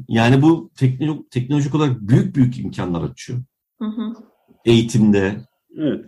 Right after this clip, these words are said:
Speaker 1: ondan sonra bilimsel toplantılarda, e, laboratuvar çalışmalarında, değil mi? Yani bütün dünyanın, e, çeşitli ülkelerine dağılmış insanlar artık, e, laboratuvarı, ortak laboratuvarda çalışabilir hale gelecekler. Çünkü gerçek zamanlı deneyi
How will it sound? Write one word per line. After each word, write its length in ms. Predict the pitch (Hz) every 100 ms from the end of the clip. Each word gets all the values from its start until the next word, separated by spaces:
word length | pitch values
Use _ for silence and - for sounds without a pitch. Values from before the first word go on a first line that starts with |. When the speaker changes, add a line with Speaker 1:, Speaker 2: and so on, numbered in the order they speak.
| _
Speaker 1:
ondan 240 | 104 110
sonra 460 | 104 - 104 104 101 - _
bilimsel 480 | 101 107 104 107 98
toplantılarda, 1000 | 98 - 98 90 104 95 87 92 95 - _ _ -
e, 40 |
laboratuvar 720 | 110 104 123 120 123 117 123 117
çalışmalarında, 920 | 117 98 - 104 92 95 92 92 -
değil 160 | 110 143
mi? 280 | 127 131 - _
Yani 320 | 104 101 98
bütün 280 | 104 135 127
dünyanın, 680 | 110 110 107 113 113 131 - -
e, 160 | -
çeşitli 360 | - 123 - 143
ülkelerine 440 | 127 120 98 92
dağılmış 460 | 95 98 95 95 -
insanlar 640 | 104 101 101 92 180 190 _ _ _ -
artık, 640 | 139 139 131 170 - _ _ _ _ -
e, 300 | 113 113 104
laboratuvarı, 920 | 120 135 151 127 131 101 123 208 - _ _ -
ortak 400 | 117 - 185 185
laboratuvarda 540 | 123 107 98 113 123
çalışabilir 480 | - 110 131 127 185
hale 160 | 170 156
gelecekler. 380 | 151 180 202
Çünkü 280 | 202 214 -
gerçek 400 | 143 135 127 208
zamanlı 440 | - 113 92 147 135
deneyi 460 | 127 135 160 -